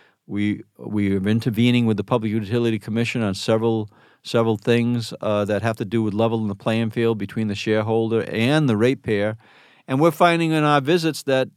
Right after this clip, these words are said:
uh, these are type of the s-, type of customer service things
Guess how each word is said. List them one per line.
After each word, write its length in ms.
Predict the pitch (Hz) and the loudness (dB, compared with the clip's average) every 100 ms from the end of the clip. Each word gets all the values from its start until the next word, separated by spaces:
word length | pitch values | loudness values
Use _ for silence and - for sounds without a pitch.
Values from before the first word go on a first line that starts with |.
| - | -8
uh, 540 | 135 131 127 127 - | 0 2 4 2 0
these 260 | 117 143 151 | -2 0 0
are 60 | 156 | -2
type 240 | 156 143 | -2 -2
of 80 | 127 | -2
the 80 | 113 | -6
s-, 160 | - - | -8 -16
type 200 | 110 127 | -12 -10
of 140 | 104 101 | -10 -8
customer 360 | 139 127 120 | -6 -4 -6
service 440 | 104 - 208 165 - | -6 0 0 0 -2
things 320 | 127 120 110 | -2 -2 -6